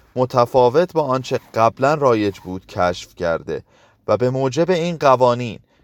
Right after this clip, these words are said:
کره زمین دیگر مرکز کائنات نیست، عاجز از تصور کائناتی متغایر با آنچه تا آن زمان با آن و در آن زیسته بودند، دست جمعی دست به خودکشی زدند.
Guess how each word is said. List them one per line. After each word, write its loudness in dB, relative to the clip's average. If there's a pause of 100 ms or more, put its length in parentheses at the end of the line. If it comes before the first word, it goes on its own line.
کره -2
زمین -6 (300)
دیگر 0
مرکز -2
کائنات -4
نیست، -10 (480)
عاجز 4
از 0
تصور 0
کائناتی 0
متغایر -2 (440)
با 4
آنچه -2
تا 0
آن 2
زمان -2 (320)
با 6
آن 0
و 0
در 4
آن -2
زیسته -8
بودند، -6 (280)
دست -4
جمعی -8
دست 0
به -10
خودکشی -14
زدند. -18